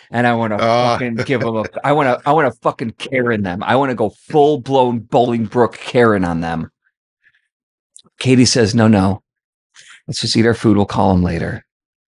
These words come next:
Speaker 1: So I eat my food, Hulk sleep. I wake up, you know, whatever, like, I, you know.
Speaker 2: You know, the thing
Speaker 1: Seven
Speaker 2: is,
Speaker 1: months.
Speaker 2: at least, at least with the Hulk, there was, like, serious things at stake when he turned green and Rage Monster.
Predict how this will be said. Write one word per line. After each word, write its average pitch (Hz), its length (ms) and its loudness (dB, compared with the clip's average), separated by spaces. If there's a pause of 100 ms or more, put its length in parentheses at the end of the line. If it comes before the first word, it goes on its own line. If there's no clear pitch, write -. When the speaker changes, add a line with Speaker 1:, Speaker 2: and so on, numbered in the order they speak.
(480)
Speaker 1:
So - 180 -6
I - 40 0
eat 107 180 4
my 107 120 2
food, 135 500 2 (280)
Hulk 98 340 -2
sleep. 165 560 0 (2250)
I 107 80 -2
wake 98 280 -2
up, 156 320 -2 (340)
you 135 140 -4
know, 151 160 0
whatever, 151 300 2
like, 131 180 0
I, 117 220 -4
you 123 60 -4
know. 104 200 -8 (380)
Speaker 2:
You 262 140 -4
know, 277 180 2
the 226 120 -2
thing 165 180 -4
Speaker 1:
Seven 170 180 2
Speaker 2:
is, 165 120 0
Speaker 1:
months. 160 200 -2
Speaker 2:
at 165 100 -8
least, 233 380 -4 (400)
at 180 140 -2
least 254 320 -2
with 185 160 -2
the 165 140 2
Hulk, 170 460 0
there 143 120 -2
was, 143 220 -4
like, 131 200 -2
serious 156 640 0
things 151 360 -4
at 110 160 -4
stake - 600 -2
when 160 140 -2
he 151 540 -4
turned 151 360 -2
green 151 380 -2
and 147 240 -4
Rage 139 300 0
Monster. 151 500 -2